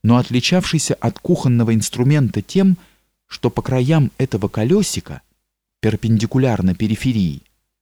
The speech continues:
торчали частые и острые иголочки. Если взять этот инструмент за ручку и прокатить колёсико по обклеенному междумарочному пространству,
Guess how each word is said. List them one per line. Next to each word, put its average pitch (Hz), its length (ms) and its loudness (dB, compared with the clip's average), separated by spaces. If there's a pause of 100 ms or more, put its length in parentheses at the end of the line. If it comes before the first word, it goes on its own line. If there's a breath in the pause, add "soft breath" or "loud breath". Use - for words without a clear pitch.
(260)
торчали 131 680 -2 (260)
частые 170 760 -2 (280)
и 98 80 -2
острые 143 600 0
иголочки. 107 760 -4 (1000)
Если 113 420 -2
взять 123 540 -2 (320)
этот 104 280 -2
инструмент 110 680 0
за 98 180 -2
ручку 147 480 -4 (680)
и 104 100 -2
прокатить 127 500 -4
колёсико 123 600 -2
по 113 240 -6
обклеенному 107 760 2
междумарочному 110 1000 0
пространству, - 840 -4